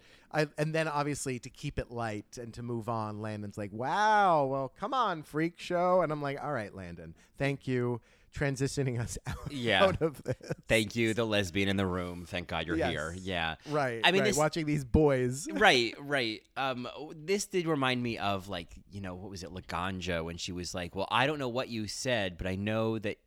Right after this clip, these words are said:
Speaker 2: I have a feeling that you did say something about me when, uh, to a door." There was a similar Untucked conflict
Speaker 1: Oh.
Speaker 2: there of, I don't
Speaker 1: I
Speaker 2: know,
Speaker 1: heard,
Speaker 2: I don't know
Speaker 1: I
Speaker 2: what
Speaker 1: heard
Speaker 2: you
Speaker 1: Nina
Speaker 2: s-
Speaker 1: Bonina.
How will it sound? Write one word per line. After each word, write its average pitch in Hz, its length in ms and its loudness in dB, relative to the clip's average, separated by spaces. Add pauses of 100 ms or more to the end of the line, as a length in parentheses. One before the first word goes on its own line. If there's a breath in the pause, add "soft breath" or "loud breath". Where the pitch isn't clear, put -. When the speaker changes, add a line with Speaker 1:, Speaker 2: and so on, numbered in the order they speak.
(180)
Speaker 2:
I 107 80 2
have 117 120 0
a 104 60 -4
feeling 120 340 -2
that 107 100 -8
you 107 120 -4
did 110 240 -6
say 104 180 -8
something 104 400 -8
about 90 260 0
me 85 140 -6
when, 85 240 -6
uh, 87 120 -6
to 107 120 0
a 87 60 0
door." 78 500 -6
There 95 80 -4
was 101 160 -2
a 95 60 -6
similar 104 720 0 (460 soft breath)
Untucked 117 540 -2
conflict 120 600 2
Speaker 1:
Oh. 110 40 -2
Speaker 2:
there 101 460 6
of, 95 240 0 (300 loud breath)
I 131 100 6
don't 147 80 6
Speaker 1:
I 170 40 2
Speaker 2:
know, 156 100 4
Speaker 1:
heard, 160 360 0 (340)
Speaker 2:
I 151 100 6
don't 156 80 2
know 143 60 4
Speaker 1:
I - 20 4
Speaker 2:
what 143 140 4
Speaker 1:
heard 160 40 -4
Speaker 2:
you 143 120 2
Speaker 1:
Nina 139 160 2
Speaker 2:
s- 135 60 0
Speaker 1:
Bonina. 131 340 2